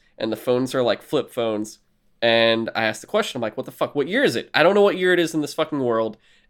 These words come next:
And they never tell you, and it's so confusing. Whereas here, you're like, "Oh, this is modern day. Like, this is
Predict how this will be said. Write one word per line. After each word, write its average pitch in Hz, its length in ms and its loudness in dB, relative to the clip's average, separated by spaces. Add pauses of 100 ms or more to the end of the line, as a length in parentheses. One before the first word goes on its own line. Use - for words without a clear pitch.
And 123 280 6
they 135 100 2
never 135 280 2
tell 147 280 2
you, 110 260 -2
and 120 100 -4
it's 120 160 -6
so - 220 0
confusing. 113 680 -6 (220)
Whereas 127 380 0
here, 185 500 -2 (300)
you're 143 140 2
like, 127 320 2
"Oh, 160 180 4
this 131 200 -4
is 135 140 -8
modern 110 320 0
day. - 280 -10 (280)
Like, - 400 -8
this 117 240 -8
is 107 480 -6